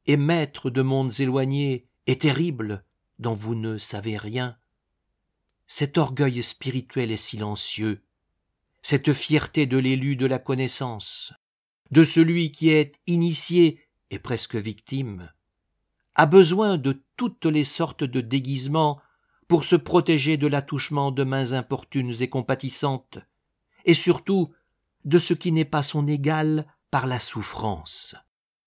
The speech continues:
La profonde douleur rend noble, elle sépare.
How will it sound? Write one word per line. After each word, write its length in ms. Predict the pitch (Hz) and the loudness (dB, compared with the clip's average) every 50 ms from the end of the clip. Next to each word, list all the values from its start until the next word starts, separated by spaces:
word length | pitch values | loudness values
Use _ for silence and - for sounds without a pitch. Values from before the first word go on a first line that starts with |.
| _ _ _ _ _ _ _ _ _ _ _ _ _ _ _ _ _ - | _ _ _ _ _ _ _ _ _ _ _ _ _ _ _ _ _ -4
La 160 | 120 120 120 | -2 -2 -2
profonde 640 | - - 113 117 113 - - 131 120 120 113 107 | -2 -2 -2 -2 -2 -2 -4 -6 -4 -4 -4 -4
douleur 800 | 110 101 98 110 120 117 117 120 123 123 123 120 120 117 - - _ _ _ _ | -6 -6 -6 -4 -2 0 0 2 2 0 -2 -4 -6 -10 -12 -18 _ _ _ _
rend 300 | - 95 - 117 117 117 | -12 -8 -4 -2 -2 -2
noble, 680 | 110 107 107 113 117 110 98 95 92 90 87 82 - _ _ _ _ _ _ _ _ _ _ _ _ | -2 -2 -2 -2 -2 -2 -4 -8 -14 -14 -14 -16 -18 _ _ _ _ _ _ _ _ _ _ _ _
elle 200 | - 117 113 110 | -4 -2 -2 -2
sépare. 920 | 104 - - - - 107 - - 107 98 95 87 87 90 82 80 - - | -2 -4 -4 -4 -4 -6 -4 -4 -4 -2 -4 -4 -8 -12 -14 -16 -20 -20